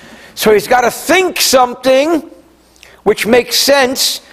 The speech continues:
that only he knows that that's what he was referring to when he took the oath.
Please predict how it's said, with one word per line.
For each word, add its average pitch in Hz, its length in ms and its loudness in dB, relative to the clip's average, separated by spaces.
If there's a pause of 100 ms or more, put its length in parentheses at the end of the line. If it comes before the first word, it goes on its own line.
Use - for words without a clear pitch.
(380)
that - 540 -4
only 269 400 2
he 262 160 2
knows 269 400 4
that 214 140 0
that's 247 260 0
what 233 120 2
he 233 60 -6
was 208 180 0
referring 202 420 0
to 180 140 -2
when 156 120 2
he 151 60 -2
took 151 240 -4
the 147 120 2
oath. 110 240 -2